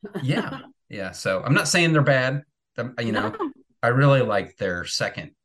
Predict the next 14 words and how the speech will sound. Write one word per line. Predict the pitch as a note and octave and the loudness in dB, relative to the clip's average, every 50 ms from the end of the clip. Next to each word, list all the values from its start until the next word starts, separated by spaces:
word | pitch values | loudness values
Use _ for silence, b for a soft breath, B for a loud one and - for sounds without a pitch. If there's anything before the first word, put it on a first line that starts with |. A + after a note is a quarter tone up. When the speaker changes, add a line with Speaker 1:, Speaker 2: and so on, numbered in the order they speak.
| _ _ _ _ - | _ _ _ _ -20
Speaker 2:
album, | - - - - - - D#2 D#2+ | -20 -20 -20 -18 -18 -16 -16 -16
like, | E2 E2 - - | -14 -10 -6 -6
some | - F2 F2 | -4 -4 -6
of | E2+ | -8
the, | E2+ E2 | -8 -8
like, | E2 E2 - - | -8 -8 -8 -4
Heart | - F2 D2 - | -4 -6 -4 -6
Shaped | - F#2 D#2 C#2 - | -8 -10 -10 -10 -12
Box | E2+ D#2 D2 - - - - | -12 -12 -12 -14 -18 -20 -18
and | D#2 D2+ | -16 -16
stuff | - - D#2 D2 - | -16 -16 -16 -14 -14
like | - - - | -14 -14 -12
that | - - G1+ - - - | -12 -12 -12 -12 -14 -14
was | - - - | -12 -12 -14